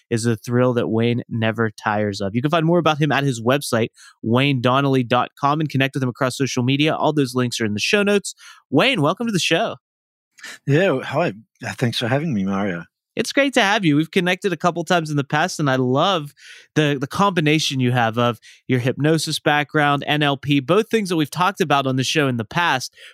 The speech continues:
Speaker 1: but it's great to, to meet someone that combines the two in a unique way to really help people get unstuck and get them powerful results.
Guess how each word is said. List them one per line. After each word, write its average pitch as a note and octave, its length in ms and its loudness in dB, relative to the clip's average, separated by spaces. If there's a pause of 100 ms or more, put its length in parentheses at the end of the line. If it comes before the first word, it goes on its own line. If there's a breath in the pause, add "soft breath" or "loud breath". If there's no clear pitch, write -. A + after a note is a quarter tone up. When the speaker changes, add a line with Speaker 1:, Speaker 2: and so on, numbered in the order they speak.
Speaker 1:
but D#3 100 4
it's C#3+ 140 -2
great F3+ 220 2
to, E3 240 2
to D3+ 140 -4
meet D#3 220 0
someone D3 280 0
that B2+ 100 -2
combines B2+ 560 -2
the B2 100 -4
two D3+ 240 2
in C3+ 80 0
a C3 40 0
unique C3+ 460 0
way C3 260 4
to B2+ 140 -4
really D3 260 2
help C#3+ 200 -2
people C3+ 240 -2
get C3 180 -2
unstuck C3 600 -4
and A2 160 -6
get B2+ 140 0
them A#2+ 120 -4
powerful A#2+ 420 -2
results. G#2 480 -6